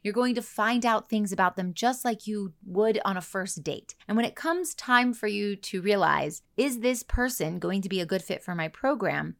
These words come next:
That's when you shift and you move into your message, a personalized message about your service. And then based on how they respond, you take the conversation from there. You're interacting. Now, that is not to say, and let me make sure you understand this, not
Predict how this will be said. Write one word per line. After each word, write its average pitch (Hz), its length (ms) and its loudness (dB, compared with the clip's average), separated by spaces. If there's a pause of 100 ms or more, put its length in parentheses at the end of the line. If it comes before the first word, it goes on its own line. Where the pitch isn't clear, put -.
That's 214 260 0
when 262 140 4
you 247 100 2
shift - 500 -8 (120)
and 190 120 2
you 196 120 2
move 202 500 0
into 185 320 -2
your 165 160 -4
message, - 460 -6
a - 60 -8
personalized 277 880 2
message 185 540 -2
about 165 300 2
your 170 100 -6
service. - 640 -8 (100)
And 196 120 2
then 254 280 4 (120)
based 214 280 2
on 196 120 0
how 185 200 -6
they 170 140 -6
respond, 240 600 2 (240)
you 285 160 2
take - 220 -2
the 233 60 -4
conversation 185 760 -2 (140)
from 262 220 2
there. 330 200 4
You're - 200 -2
interacting. 233 840 -4 (160)
Now, 233 120 4
that 294 160 6
is 233 160 2
not 254 280 6
to 254 120 -2
say, 180 300 2
and 175 80 -2
let 185 80 -2
me 214 80 0
make 233 160 -2
sure 240 160 -2
you 247 120 2
understand 269 480 2
this, 156 300 2 (280)
not 190 360 4